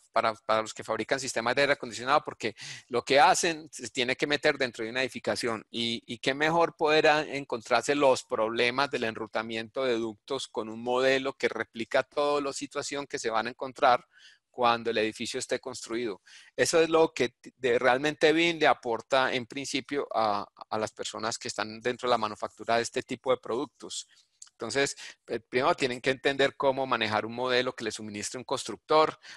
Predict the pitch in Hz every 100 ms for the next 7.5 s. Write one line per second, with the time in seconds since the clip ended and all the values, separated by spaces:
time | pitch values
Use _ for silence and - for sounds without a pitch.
0 | - 120 127 117 123 127 131 - 135 151
1 | 147 175 127 107 107 107 110 - 127 120
2 | 123 117 110 104 - - 123 123 131 127
3 | _ _ - 110 107 104 104 113 117 123
4 | 113 - 135 139 131 - 120 107 104 104
5 | 107 120 147 139 123 - 110 104 101 _
6 | 110 107 117 117 135 139 127 131 135 131
7 | 135 123 135 - 127